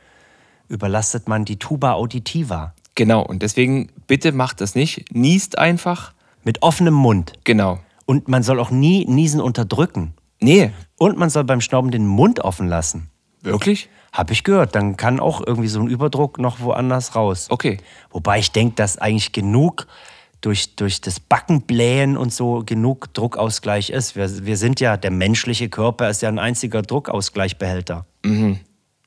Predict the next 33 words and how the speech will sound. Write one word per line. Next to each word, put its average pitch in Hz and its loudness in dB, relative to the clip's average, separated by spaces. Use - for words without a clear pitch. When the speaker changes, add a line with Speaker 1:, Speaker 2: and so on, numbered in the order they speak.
Speaker 1:
Wenn 95 -2
wir 95 -2
ehrlich 101 0
zueinander 90 -4
sind. 80 -8
Die 127 -2
einen 113 2
mehr, 117 6
die 127 0
anderen 107 0
weniger, 113 0
Speaker 2:
Ja. 110 0
Speaker 1:
aber 98 -6
prinzipiell 107 -6
ist - -10
man 107 -4
ja 104 -2
ein 101 -10
wandelnder 104 -6
Druckausgleichbehälter. 90 -6
Speaker 2:
Und 78 -12
das 113 2
ist 127 2
auch 107 -2
wichtig, 143 2
dass 110 -2
man 110 0
den 104 0
Druck 131 -2
dann 113 -2
auch 110 -4
manchmal 110 -4
ablässt. - -6